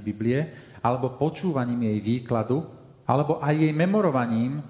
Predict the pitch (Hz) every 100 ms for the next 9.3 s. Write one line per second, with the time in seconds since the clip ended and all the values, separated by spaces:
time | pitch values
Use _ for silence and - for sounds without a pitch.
0 | - - 160 151 175 175 127 139 147 143
1 | 139 156 120 156 165 165 - - 127 -
2 | 139 135 120 104 104 101 92 87 - -
3 | - - _ _ - - - _ _ _
4 | - 196 226 156 170 139 160 170 156 -
5 | 151 165 165 165 143 127 139 143 147 131
6 | - 170 - 135 110 120 143 - - 151
7 | 147 151 131 127 139 - 151 127 139 -
8 | 147 123 139 165 170 165 147 143 - -
9 | 135 117